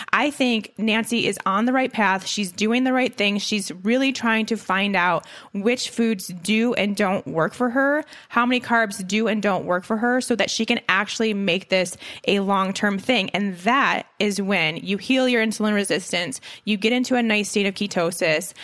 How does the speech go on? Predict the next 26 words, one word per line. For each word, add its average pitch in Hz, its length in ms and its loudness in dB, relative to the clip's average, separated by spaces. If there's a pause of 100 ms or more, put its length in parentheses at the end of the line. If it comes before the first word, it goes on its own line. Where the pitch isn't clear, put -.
(180)
I 214 140 2
don't 285 140 2
think 247 160 2
Nancy 220 300 2
needs 202 200 0
to 196 100 0
worry 196 320 0
necessarily 214 680 0
that - 180 0
she's 202 240 -4
not 185 240 2
in 220 100 2
ketosis 226 540 0
right 226 180 2
now 214 380 2
or 190 400 2 (300)
that 214 120 2
it's - 120 -4
taking 226 420 0
longer. 240 520 2 (140)
I 214 120 2
think 220 260 0
she's 214 260 -2
doing 208 260 0
everything 190 440 0
perfectly. 226 640 0